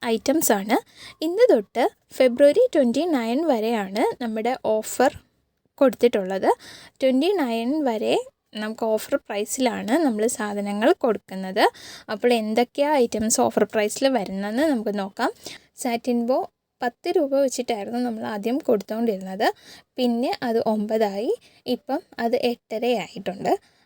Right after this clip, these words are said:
അപ്പം, ആ, പത്ത് പീസ് എടുക്കുവാണെങ്കിൽ എട്ട് രൂപ വെച്ചാണ് സാറ്റിൻ ബോയ്ക്ക് വരുന്നത്. ഇതിപ്പം ഇത് എത്ര കളേഴ്സ്, ആ, അഞ്ച് കളേഴ്സ് ഉണ്ട്. അതിൽ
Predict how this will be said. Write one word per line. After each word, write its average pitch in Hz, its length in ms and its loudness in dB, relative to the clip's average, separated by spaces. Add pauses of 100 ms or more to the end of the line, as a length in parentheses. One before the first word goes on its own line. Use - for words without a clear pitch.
അപ്പം, 240 300 -2 (240)
ആ, 214 320 -8 (100)
പത്ത് 254 420 -4
പീസ് 262 260 0
എടുക്കുവാണെങ്കിൽ 208 760 -2 (280)
എട്ട് 247 260 -4
രൂപ 233 320 0
വെച്ചാണ് 208 680 -4
സാറ്റിൻ 202 380 0
ബോയ്ക്ക് 202 280 0
വരുന്നത്. 220 540 6 (420)
ഇതിപ്പം 262 420 -4
ഇത് - 360 -8
എത്ര 247 260 -8
കളേഴ്സ്, 233 800 -2 (300)
ആ, 214 60 -4 (1000)
അഞ്ച് 220 680 -4 (560)
കളേഴ്സ് 226 380 0
ഉണ്ട്. 202 340 -4 (580)
അതിൽ 226 420 0